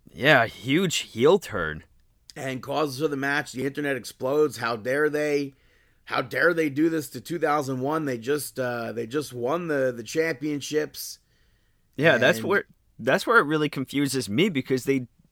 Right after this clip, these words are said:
Speaker 1: like you just said, they just won the championships.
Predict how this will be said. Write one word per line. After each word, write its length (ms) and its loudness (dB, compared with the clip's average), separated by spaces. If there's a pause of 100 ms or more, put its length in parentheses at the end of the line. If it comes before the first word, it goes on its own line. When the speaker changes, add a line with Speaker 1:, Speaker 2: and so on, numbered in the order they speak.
(280)
Speaker 1:
like 240 -8
you 80 -6
just 200 0
said, 260 6 (300)
they 220 4 (100)
just 500 2
won 440 0 (580)
the 80 -2
championships. 880 -4